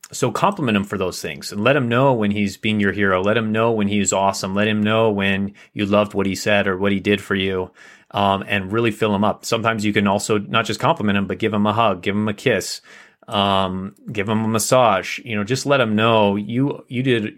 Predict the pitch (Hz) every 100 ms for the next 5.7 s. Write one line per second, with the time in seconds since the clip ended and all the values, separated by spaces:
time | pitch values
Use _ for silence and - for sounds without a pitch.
0 | - 127 135 127 - 123 123 110 120 127
1 | 127 120 107 113 104 92 92 80 73 -
2 | _ _ 120 110 - 113 101 110 107 98
3 | 110 110 104 98 104 101 95 101 101 95
4 | 101 95 98 - 98 92 98 95 92 98
5 | 92 - 107 107 92 90